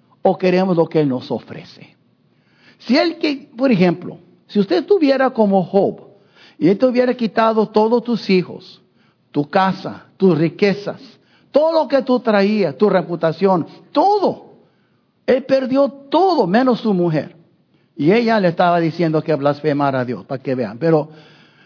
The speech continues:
perdió todo. Ni siquiera tuvo la confianza de sus amigos. Ya le estaban acusando.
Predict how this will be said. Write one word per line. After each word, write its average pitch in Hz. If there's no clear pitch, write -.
perdió 254
todo. 330
Ni 254
siquiera 285
tuvo 302
la 254
confianza 226
de 196
sus 202
amigos. 180
Ya 180
le 180
estaban 180
acusando. 151